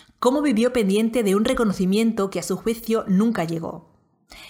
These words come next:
E ilústralo todo con escenas que ejemplifiquen esa relegación. Por ejemplo, los padres del personaje van a ver el concierto de piano de su hermano,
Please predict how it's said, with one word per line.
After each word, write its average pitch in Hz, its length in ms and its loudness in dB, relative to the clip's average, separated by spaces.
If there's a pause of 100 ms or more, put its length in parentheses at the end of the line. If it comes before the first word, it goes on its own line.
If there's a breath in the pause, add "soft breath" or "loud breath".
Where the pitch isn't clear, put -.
(140 loud breath)
E 202 60 4
ilústralo 262 460 2
todo 247 280 0
con 170 160 -4
escenas 208 500 -2
que 180 160 -2
ejemplifiquen 190 840 -2
esa 226 200 -2
relegación. 180 840 -4 (600 loud breath)
Por 185 160 -4
ejemplo, 247 680 -2
los 170 180 -6
padres 180 280 -2
del 180 120 0
personaje 196 520 -2
van 185 160 0
a 185 60 2
ver 190 100 2
el 180 100 0
concierto 185 440 -2
de 185 60 0
piano 214 260 -2
de 185 100 -2
su - 100 -4
hermano, 269 440 -2